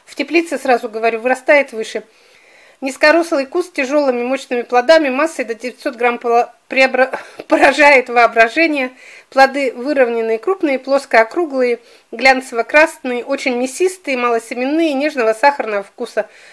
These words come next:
Сорт пригоден для употребления в свежем виде, для зимних заготовок. Урожайность достигает от пяти до девяти килограммов с куста. На одном квадрате три-четыре растения. Вот про мясистость, про его сейчас мы посмотрим.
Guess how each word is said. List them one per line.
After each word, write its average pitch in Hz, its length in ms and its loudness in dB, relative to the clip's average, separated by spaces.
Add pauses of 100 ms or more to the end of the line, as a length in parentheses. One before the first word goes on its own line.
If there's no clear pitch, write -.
(120)
Сорт 330 360 -2
пригоден 233 520 -2
для 220 140 0
употребления 226 560 -4
в 214 40 -16
свежем 233 360 -4
виде, 320 260 -2
для 220 160 -4
зимних 233 320 -6
заготовок. 226 600 -2 (420)
Урожайность 254 500 4
достигает 240 600 0
от 226 60 -18
пяти 262 260 -10
до 226 120 -6
девяти 226 300 -10
килограммов 285 640 0 (260)
с - 160 -20
куста. 226 640 -2
На 247 140 -2
одном 262 240 0
квадрате 269 500 0
три-четыре 262 600 -10
растения. 214 540 -2 (440)
Вот 277 160 -6
про 294 100 -4
мясистость, 294 680 -6
про 247 140 -2
его 240 160 -2
сейчас 233 260 -4
мы 240 120 -8
посмотрим. 302 520 -2